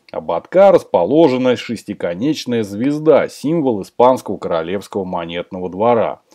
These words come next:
Внутри звезды указана часть года, соответственно, без тысяча девятьсот.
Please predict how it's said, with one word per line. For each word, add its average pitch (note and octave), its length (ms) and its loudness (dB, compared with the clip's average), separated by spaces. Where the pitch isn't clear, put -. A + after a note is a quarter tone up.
Внутри F#3+ 520 -2
звезды C#3 760 -2
указана G#2+ 640 2
часть G2 420 -2
года, F#3 360 0
соответственно, C3 640 0
без F#2+ 340 -8
тысяча - 480 -14
девятьсот. F#2+ 720 -12